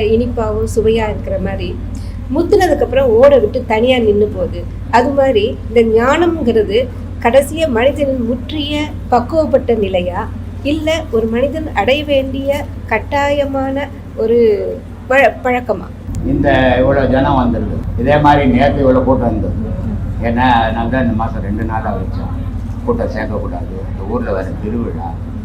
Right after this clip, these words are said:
Speaker 2: போலீஸ் சுத்திக்கினே இருக்குது. நமக்கே நேத்து வந்து சொல்லிட்டாங்க, ரொம்ப கூட்டம் சேர்க்காதீங்க.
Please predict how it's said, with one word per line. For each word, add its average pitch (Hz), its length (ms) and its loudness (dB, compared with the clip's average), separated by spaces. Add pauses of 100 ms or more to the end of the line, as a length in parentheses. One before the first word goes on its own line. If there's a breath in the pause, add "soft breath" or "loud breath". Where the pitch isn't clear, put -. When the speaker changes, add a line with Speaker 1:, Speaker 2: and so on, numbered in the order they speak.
(320)
Speaker 2:
போலீஸ் 127 320 2
சுத்திக்கினே 101 400 -6
இருக்குது. 95 320 -6
நமக்கே 107 340 -4
நேத்து 98 260 -6
வந்து 101 220 -6
சொல்லிட்டாங்க, 95 480 -8
ரொம்ப 95 220 -8
கூட்டம் - 260 -8
சேர்க்காதீங்க. - 440 -8